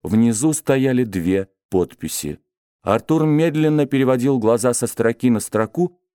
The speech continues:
пока не дошел до конца страницы, где после нетвердых букв,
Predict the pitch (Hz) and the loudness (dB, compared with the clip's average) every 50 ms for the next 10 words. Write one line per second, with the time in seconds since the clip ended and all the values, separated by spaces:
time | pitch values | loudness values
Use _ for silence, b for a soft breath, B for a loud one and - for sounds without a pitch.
0 | _ _ _ 110 113 - 147 147 147 143 143 143 143 - 160 160 160 147 135 131 | _ _ _ -4 0 0 0 2 2 2 0 0 0 0 0 0 0 0 -2 0
1 | - 139 135 131 - 143 143 139 - - - 143 143 143 147 139 113 87 - - | 0 0 0 0 0 -2 -2 -2 -6 -4 -2 -2 0 2 2 2 0 0 -4 -4
2 | - 87 76 - _ _ _ _ _ - - 110 110 - 135 139 135 - 127 131 | -4 -6 -6 -6 _ _ _ _ _ -2 -2 -2 0 2 2 0 2 2 2 2
3 | 135 139 127 131 127 139 156 151 127 104 110 110 98 101 104 147 185 190 - - | 2 2 0 0 0 2 2 2 2 0 -2 -4 -4 -4 -2 0 0 0 -2 -12
4 | - | -18